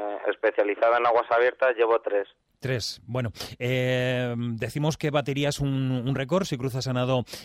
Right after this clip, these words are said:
Speaker 2: el estrecho de Gibraltar al estilo mariposa, pero que los beneficios de, de toda esta aventura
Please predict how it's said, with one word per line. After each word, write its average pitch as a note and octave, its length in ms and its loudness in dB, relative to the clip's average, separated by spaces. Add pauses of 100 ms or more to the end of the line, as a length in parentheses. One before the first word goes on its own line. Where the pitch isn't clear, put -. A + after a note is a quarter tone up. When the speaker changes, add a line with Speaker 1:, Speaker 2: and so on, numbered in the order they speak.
Speaker 2:
el A#2+ 140 -2
estrecho B2 580 0
de A#2 120 -2
Gibraltar C3 840 0
al C#3+ 160 -2
estilo D#3 340 0
mariposa, D#3 500 0 (280)
pero F#3 240 2
que A3 160 4
los F3+ 220 2
beneficios F#3+ 680 -2
de, D3 240 0
de C3 140 -4
toda C#3+ 240 -2
esta C#3 460 0
aventura D3 680 -2